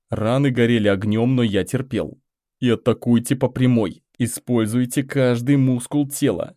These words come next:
а не одни только руки". Мои знания о бое копьем весьма скромные, подчерпнутые в основном из фильмов и книг, так что мастерство владения этим оружием я не мог продемонстрировать при всем желании.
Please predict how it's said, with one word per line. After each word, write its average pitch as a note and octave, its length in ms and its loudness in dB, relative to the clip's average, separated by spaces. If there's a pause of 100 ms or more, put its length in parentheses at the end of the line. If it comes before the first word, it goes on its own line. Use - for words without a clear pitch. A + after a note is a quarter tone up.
(140)
а B2 120 -2
не A#2 220 2
одни A2 320 0
только B2+ 400 -2
руки". - 440 -2 (480)
Мои G2 280 0
знания F#2 480 -2
о F2+ 40 -2
бое F#2 320 -4
копьем C3 480 -2
весьма B2 340 -4
скромные, G#2 680 -6 (200)
подчерпнутые C3+ 880 -4
в G#2+ 80 -6
основном A2 460 -4
из - 100 -8
фильмов B2+ 480 -2
и G2+ 40 -6
книг, - 480 -4 (280)
так C3 200 -4
что - 180 -6
мастерство A2 680 -6
владения G#2 640 -2
этим G#2 320 -4
оружием D3 480 -2
я C#3+ 200 -2
не F3 100 0
мог C3+ 220 0
продемонстрировать A2+ 1000 -4
при A#2+ 120 -2
всем F2+ 300 -6
желании. G2 760 -4